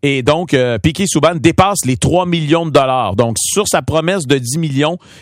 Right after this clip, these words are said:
il en a déjà donné, euh, trois millions avec l'événement de ce soir. Donc, euh, euh, bien en voie, là, de, de, de, de faire un don complet, là, de son dix millions. Donc, trois millions dépassés maintenant.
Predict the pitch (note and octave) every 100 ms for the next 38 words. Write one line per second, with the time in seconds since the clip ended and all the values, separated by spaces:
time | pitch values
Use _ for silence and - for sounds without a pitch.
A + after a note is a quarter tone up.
0 | F#2+ C3+ C#3+ C#3+ D3+ C#3 D#3 C#3 B2+ D3
1 | C#3 A2+ G#2 D#3+ F#3+ D#3+ C3 D3+ B2+ A2+
2 | B2+ A#2 G#2+ C3 B2 G#2+ A2+ G2+ A2 C#3
3 | A2 G#2+ G#2 A2+ G2 - - - A2 A2
4 | F#3+ G#3 F3 D3+ A2 C#3 E3 C#3+ C#3+ A#2+
5 | A#2 G#2 F#2+ G#2+ G2 F#2+ F#2 G2 F#2+ G#2+
6 | C#3 B2+ A2 B2 A#2+ A2 G2 A#2+ G#2+ F#2
7 | F#2+ G2+ F2+ A2 F#2 A2+ G#2 F#2+ - D3
8 | C3+ A#2 B2 G2+ G#2 F2 - F2+ D2+ -